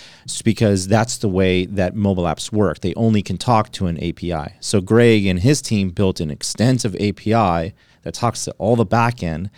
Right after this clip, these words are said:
and made sure that that A P I, that interface, was extremely efficient. So we took, like, for instance, we took our largest association and we s-, with the, the largest amount of data, and that was our baseline.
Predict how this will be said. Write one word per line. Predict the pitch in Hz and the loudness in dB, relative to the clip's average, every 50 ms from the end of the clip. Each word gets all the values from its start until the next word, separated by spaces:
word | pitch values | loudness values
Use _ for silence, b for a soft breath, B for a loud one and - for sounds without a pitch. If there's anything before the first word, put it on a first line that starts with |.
| b b b b b b b b | b b b b b b b b
and | 120 135 139 123 117 113 104 | 2 4 4 6 4 4 4
made | 104 101 95 | 2 0 0
sure | - - 123 123 127 113 98 | -2 0 2 2 4 4 4
that | 95 92 90 - - | 2 0 0 -2 -2
that | 95 95 92 - - | -2 -2 -2 0 -2
A | 107 107 95 | -2 -2 -2
P | - - 101 107 | -4 -2 0 2
I, | 117 117 104 92 87 90 92 | 2 4 4 4 2 2 0
that | 92 90 - - _ - | 0 -2 -2 -4 _ -2
interface, | 117 123 120 120 113 120 - 85 78 78 80 87 - - - b b b b b b | 2 4 4 4 4 2 0 -2 0 0 -2 -4 -6 -8 -12 b b b b b b
was | 107 95 | -2 -2
extremely | 95 95 - - - - - 117 113 117 120 113 104 95 85 85 | 0 -2 -2 -4 -6 -4 0 2 2 4 4 4 2 0 0 -2
efficient. | 80 - - 113 107 - - 69 - - - - | -4 -2 -2 -2 -2 -2 -4 -10 -12 -12 -14 -10
So | - - | -4 0
we | 101 117 | 0 2
took, | 110 - 131 113 - - | 2 2 0 0 0 -2
like, | 101 92 | -4 -4
for | - - 104 104 | -2 0 0 2
instance, | 101 98 - 107 92 90 | 2 0 -2 -4 -4 -2
we | 90 98 | -2 -2
took | 95 - 95 - | -2 -2 -2 -2
our | 95 82 | -2 -2
largest | 90 92 98 98 104 110 107 107 101 - - | 0 0 0 2 2 2 2 0 -2 -4 -4
association | 95 - - 95 90 - - 92 95 101 117 123 - - 90 78 82 - B B B B B B B B | -4 -2 -2 -2 -4 -4 -2 0 2 2 4 2 2 -2 -4 -6 -6 -8 B B B B B B B B
and | B 104 107 98 | B 0 0 0
we | 95 | 0
s-, | 90 - - | -2 -2 -4
with | 101 98 98 101 98 - - | -4 -4 -2 -4 -4 -2 0
the, | 101 95 92 82 - | 0 2 2 0 0
the | 92 101 95 90 | 0 2 2 2
largest | 92 101 104 107 107 113 110 110 - - | 2 4 4 6 6 6 4 2 0 -2
amount | 98 98 92 90 87 | -2 0 0 0 0
of | 85 78 | 0 0
data, | 107 107 120 113 90 85 82 85 B B B B B B B 113 | 2 2 2 4 2 2 0 -2 B B B B B B B -2
and | 107 104 | 0 2
that | 117 120 117 | 2 2 2
was | 127 107 92 | 0 0 0
our | 98 87 | 0 0
baseline. | 80 104 101 104 - - - 60 - - | 2 2 0 0 -2 -4 -10 -12 -12 -14